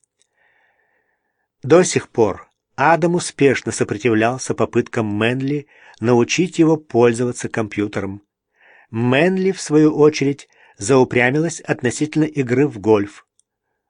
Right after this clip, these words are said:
"У тебя хорошая координация, ты будешь прекрасно играть", настаивал Адам. Воспоминание заставило Мэнли улыбнуться, пока она работала за длинным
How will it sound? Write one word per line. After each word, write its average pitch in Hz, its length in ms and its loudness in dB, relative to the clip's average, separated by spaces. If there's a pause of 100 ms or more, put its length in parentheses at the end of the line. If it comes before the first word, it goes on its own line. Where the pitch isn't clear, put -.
(960)
"У 131 100 -8
тебя 135 280 -4
хорошая 139 640 0
координация, 127 1200 -4
ты 131 140 2
будешь 123 320 0
прекрасно 165 880 -2
играть", 117 520 -2 (200)
настаивал 147 800 -4
Адам. 80 440 -8 (1400)
Воспоминание 165 720 0
заставило 160 640 0
Мэнли 131 580 0
улыбнуться, 123 720 -2
пока 107 420 -2
она 117 220 -2
работала 143 600 0
за 113 160 -2
длинным 147 520 -2